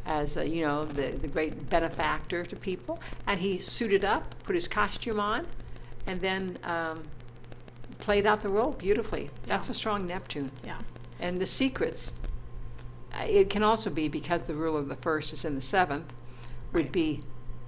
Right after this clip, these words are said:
Speaker 1: the partnerships.
Speaker 2: Yeah.
Speaker 1: That would be private,
Speaker 2: Yeah.
Speaker 1: confidential.
Speaker 2: Did you wanna talk about that Zeus-Jupiter energy?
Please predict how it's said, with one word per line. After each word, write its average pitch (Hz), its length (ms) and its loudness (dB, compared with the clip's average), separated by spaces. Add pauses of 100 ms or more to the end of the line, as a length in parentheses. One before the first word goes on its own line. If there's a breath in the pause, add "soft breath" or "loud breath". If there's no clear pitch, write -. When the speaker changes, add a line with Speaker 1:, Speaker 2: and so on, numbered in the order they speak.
(760)
Speaker 1:
the - 80 -4
partnerships. - 920 -2
Speaker 2:
Yeah. - 140 -4
Speaker 1:
That 165 100 4
would 160 140 0
be 139 120 -4 (240)
private, - 540 -2
Speaker 2:
Yeah. 185 240 -6 (200)
Speaker 1:
confidential. - 720 -4 (460)
Speaker 2:
Did 208 140 -2
you 214 80 4
wanna 214 160 4
talk 220 120 6
about 196 180 2
that 170 240 -2
Zeus-Jupiter 190 960 -4
energy? 220 540 -4